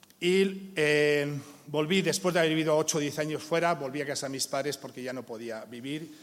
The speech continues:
y no iba a acabar eso muy bien. Pero bueno, pues gracias a las personas que oraron, pues acepté al Señor y vi cómo enseguida mi vida pasó algo que nunca lo puedo olvidar.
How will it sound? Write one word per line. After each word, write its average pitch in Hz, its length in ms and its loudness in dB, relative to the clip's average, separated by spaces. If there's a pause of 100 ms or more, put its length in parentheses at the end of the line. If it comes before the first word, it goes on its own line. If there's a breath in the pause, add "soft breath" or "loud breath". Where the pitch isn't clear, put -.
(260 loud breath)
y 139 160 -4
no 165 160 2
iba 156 240 4
a - 20 4
acabar 123 300 0
eso 120 180 -4
muy 120 140 -4
bien. 160 320 0 (560 loud breath)
Pero 185 160 6
bueno, 220 320 4
pues - 440 -4 (640)
gracias 143 960 -4 (180)
a 120 120 -8
las 120 160 -8
personas 160 480 -2
que 156 120 -4
oraron, 180 420 2
pues 160 280 -8 (1120 soft breath)
acepté 135 360 -6
al 151 60 2
Señor 156 580 0
y 127 300 -6
vi 147 260 -4
cómo 147 220 -2
enseguida 151 520 0
mi 139 120 -6
vida 147 320 -2
pasó 139 300 -6
algo 147 320 -8 (480 loud breath)
que 135 80 -10
nunca 143 260 -6
lo 139 140 -4
puedo 135 160 -4
olvidar. 135 600 -6